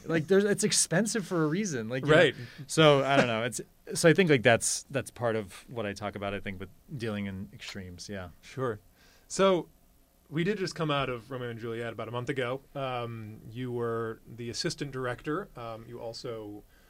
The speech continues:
Speaker 2: ran the show every night, virtually by yourself, which is an incredible feat. That was a relatively new experience for you, yeah? I mean, you had run aspects of shows before, and I,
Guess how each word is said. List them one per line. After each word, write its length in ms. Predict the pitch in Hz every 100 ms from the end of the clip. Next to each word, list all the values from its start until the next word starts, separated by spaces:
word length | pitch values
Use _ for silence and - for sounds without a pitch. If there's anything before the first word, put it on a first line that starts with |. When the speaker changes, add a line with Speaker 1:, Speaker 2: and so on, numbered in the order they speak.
| - -
Speaker 2:
ran 300 | 123 143 156
the 80 | 113
show 220 | 127 117
every 200 | 104 107
night, 260 | 98 107 - - - 175 - 147
virtually 360 | 120 110 120
by 180 | 110 107
yourself, 540 | 101 - 120 131 - -
which 80 | -
is 220 | - -
an 80 | 135
incredible 360 | 117 120 113 107
feat. 280 | 127 120 - -
That 240 | 147 240
was 240 | 294 254 151 170
a 540 | 165 143 135 123 110 - - _ _ -
relatively 1500 | 135 127 151 196 190 - 180 180 151 139 139 131 123 117 - -
new 200 | 143 139
experience 440 | - 220 190 110
for 100 | -
you, 80 | 110
yeah? 200 | 110 127
I 20 |
mean, 160 | 165 131
you 100 | 123
had 520 | 120 131 123 117 117 -
run 880 | 135 123 123 127 135 131 123 117 117 -
aspects 520 | 147 147 - 131 -
of 100 | 131
shows 280 | - 123 107
before, 580 | 107 - 185 147 123 117
and 120 | 113
I, 100 | 113